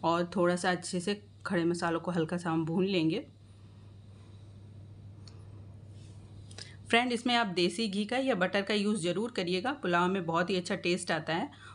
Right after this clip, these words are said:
उसके बाद अदरक, लहसुन और मिर्च यहाँ पे मैंने कट करके रखी थी, वो हम इसमें डाल देंगे।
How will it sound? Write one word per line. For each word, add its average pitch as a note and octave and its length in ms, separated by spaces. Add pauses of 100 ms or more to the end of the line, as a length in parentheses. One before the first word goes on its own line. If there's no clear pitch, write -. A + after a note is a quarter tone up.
(100)
उसके G#3+ 220
बाद A3+ 280
अदरक, A3 320
लहसुन G#3 380
और G3 140
मिर्च F3+ 340
यहाँ F3+ 160
पे F3 100
मैंने E3 240
कट F3+ 220
करके F#3 280
रखी F3 300
थी, C4+ 260 (680)
वो F3 160
हम G#3+ 140
इसमें G#3 260
डाल G3 200
देंगे। G#3 320